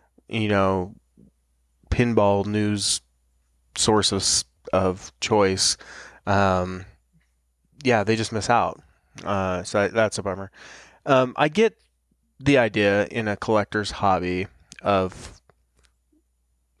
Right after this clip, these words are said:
a limited edition being limited, and that's cool. So, so I understand the numbered approach as well, but, um, for me, I, I was just, it was cool. I didn't have to worry about any drama.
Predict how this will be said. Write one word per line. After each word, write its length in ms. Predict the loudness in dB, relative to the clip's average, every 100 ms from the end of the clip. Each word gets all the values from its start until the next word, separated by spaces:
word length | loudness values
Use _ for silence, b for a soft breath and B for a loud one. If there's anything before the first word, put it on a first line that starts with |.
| -2
a 100 | 0
limited 320 | 2 2 0
edition 460 | 0 0 -2 -4 -4
being 300 | -4 -4 -8
limited, 340 | -8 -6 -6 -6
and 120 | -4
that's 220 | -6 -6
cool. 380 | -8 -6 -6 B B B
So, 340 | 0 2 2 -4
so 140 | 0 2
I 100 | 2
understand 760 | 0 -2 0 2 2 -2 -6 -14 _
the 180 | -16 -8
numbered 300 | -4 -4 -4
approach 380 | -6 -6 -6 -8
as 160 | -10
well, 380 | -4 0 0 -2 -4
but, 220 | -2 -2 -6 _ _ _ _ _ -20 -2
um, 440 | 0 2 0 -4 -12 -2
for 140 | 0
me, 100 | 4 4
I, 160 | 2
I 140 | 2 0
was 100 | 0
just, 160 | -6 -10 -8
it 80 | -6
was 120 | -2
cool. 180 | 0 2
I 140 | 2
didn't 160 | 0 -6
have 120 | -6
to 80 | -6
worry 120 | -2
about 160 | -2
any 80 | -4
drama. 420 | 0 2 2 0